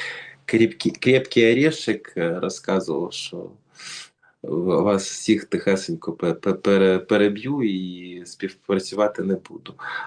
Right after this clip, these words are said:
Але виходячи з, е, кінематографу і реалій,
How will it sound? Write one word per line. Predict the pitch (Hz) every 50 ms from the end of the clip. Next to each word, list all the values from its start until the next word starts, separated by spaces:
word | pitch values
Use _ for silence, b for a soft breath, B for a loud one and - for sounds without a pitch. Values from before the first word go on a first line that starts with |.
| B B
Але | - 92 107 117 123 127 127
виходячи | 120 110 110 104 117 120 - - 131 131 123 123 117 - - - 117
з, | - - - - - - - - - -
е, | 104 107 104 104 104 101 101 101 101 98
кінематографу | - 113 110 110 110 113 110 - 113 113 113 110 104 101 - - 104
і | 104
реалій, | 107 110 123 143 156 147 127 113 110 110